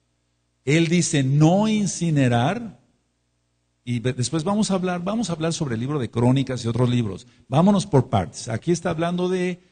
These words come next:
Kohanim, no de pueblo común, de civiles. Está hablando de Kohanim. ¿Estamos de acuerdo? No los quemó, porque la incineraci-, incineración es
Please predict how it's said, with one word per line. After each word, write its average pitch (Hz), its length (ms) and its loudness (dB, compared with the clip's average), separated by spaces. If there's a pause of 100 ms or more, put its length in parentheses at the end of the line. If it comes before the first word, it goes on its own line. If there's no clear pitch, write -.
(160)
Kohanim, 139 800 6 (840)
no 120 240 4
de 151 180 4
pueblo 143 540 2
común, 127 580 4 (180)
de 113 100 -4
civiles. 127 640 4
Está 101 160 -2
hablando 156 280 -2
de 147 100 0
Kohanim. 135 420 4 (960)
¿Estamos 151 340 2
de 139 60 6
acuerdo? 156 400 4 (1040)
No 143 340 4
los 160 240 2
quemó, 117 640 -2 (320)
porque 117 260 0
la 120 100 0
incineraci-, 117 800 -4
incineración 127 880 -2
es 131 320 -2